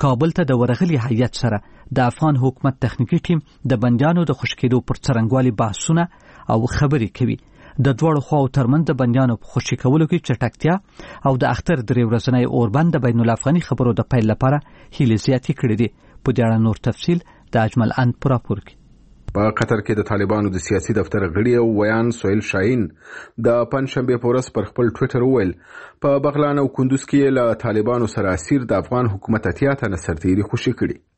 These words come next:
Speaker 2: تر دې مخکې کابل ته د بندیانو د خوشي کېدو پر موضوع د خبرو لپاره د طالبانو د یو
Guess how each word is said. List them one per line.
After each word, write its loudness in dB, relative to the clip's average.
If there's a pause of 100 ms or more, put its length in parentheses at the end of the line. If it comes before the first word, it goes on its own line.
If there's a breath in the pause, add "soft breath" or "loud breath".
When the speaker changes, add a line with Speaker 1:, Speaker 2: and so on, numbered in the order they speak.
(460)
Speaker 2:
تر 2
دې 2
مخکې -2 (480 loud breath)
کابل 2
ته 0
د 0
بندیانو 0
د 0
خوشي -6
کېدو 0
پر -2 (100)
موضوع 0 (140)
د 2
خبرو 0
لپاره -2
د -6
طالبانو 0
د 2
یو 0